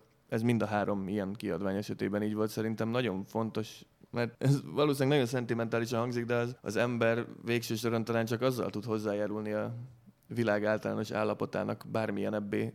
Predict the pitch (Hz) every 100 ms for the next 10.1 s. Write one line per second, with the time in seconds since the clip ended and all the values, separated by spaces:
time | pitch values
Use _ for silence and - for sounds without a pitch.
0 | 180 117 110 110 110 113 113 - 117 110
1 | - - _ - 113 104 - 107 104 104
2 | 143 - _ 113 113 113 113 117 113 110
3 | 107 113 110 - 104 107 - - - _
4 | - _ - - 113 104 110 110 107 107
5 | 104 110 101 107 110 110 113 107 107 110
6 | 107 - 107 107 101 - 95 95 - -
7 | _ - 147 120 120 120 131 117 120 120
8 | 120 120 117 120 117 120 117 117 113 113
9 | 107 117 117 110 98 110 113 - 127 135